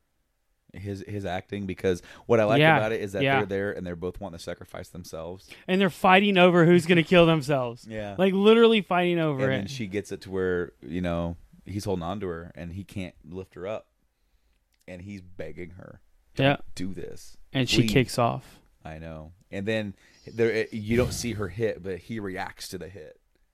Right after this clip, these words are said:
Speaker 1: Where he, he visually watched her die. And then he wakes up in the pond, just like the other movie.
Speaker 2: Yep.
Speaker 1: You know?
Speaker 2: He has a stone in his hand.
Speaker 1: And he's just so angry, sad at the same time. Yeah, oh yeah. No, this movie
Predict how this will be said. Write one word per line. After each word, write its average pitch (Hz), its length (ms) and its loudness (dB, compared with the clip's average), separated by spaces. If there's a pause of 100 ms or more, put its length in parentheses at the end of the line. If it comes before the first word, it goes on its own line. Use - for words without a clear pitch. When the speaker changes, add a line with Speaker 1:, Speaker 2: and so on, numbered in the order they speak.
(500)
Speaker 1:
Where 85 160 -14
he, 92 340 -16
he 117 400 -8
visually 98 460 -2
watched - 380 -12
her 85 140 -16
die. 67 320 -20 (800)
And 92 160 -20
then 92 120 -18
he 92 100 -18
wakes 87 260 -18
up 90 140 -20
in 87 100 -20
the 80 80 -20
pond, 92 320 -20
just 95 180 -20
like 104 200 -18
the 107 120 -18
other 113 140 -18
movie. 87 300 -20 (240)
Speaker 2:
Yep. 127 220 -18 (380)
Speaker 1:
You 85 160 -20
know? 85 160 -16 (140)
Speaker 2:
He 135 100 -6
has 127 240 0
a 123 180 -4
stone 131 420 -4
in 131 100 0
his 131 120 0
hand. 135 280 0
Speaker 1:
And 101 140 -6
he's 95 340 -6
just - 360 -12 (840)
so 95 640 -4
angry, 95 680 -10
sad 87 440 -6
at 82 80 -12
the 85 80 -16
same 85 240 -16
time. 80 480 -18
Yeah, 98 180 -10
oh 107 100 -6
yeah. 85 160 -10
No, 92 140 -6
this 107 180 -6
movie 139 320 0